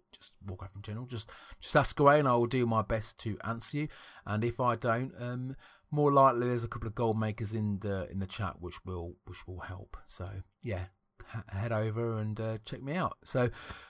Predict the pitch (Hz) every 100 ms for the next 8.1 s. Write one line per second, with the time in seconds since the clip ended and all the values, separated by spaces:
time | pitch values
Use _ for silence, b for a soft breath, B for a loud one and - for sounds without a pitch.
0 | B - 160 165 165 - 165 139 135 127
1 | - 139 131 101 117 123 123 120 107 113
2 | 117 117 113 113 - - 120 - - 120
3 | 117 - 113 107 139 143 135 - 117 -
4 | 131 120 - 139 190 - - - B B
5 | 117 - 107 98 101 98 - 139 160 247
6 | - B B B 147 139 - 131 110 117
7 | - 120 113 123 120 - - 113 107 104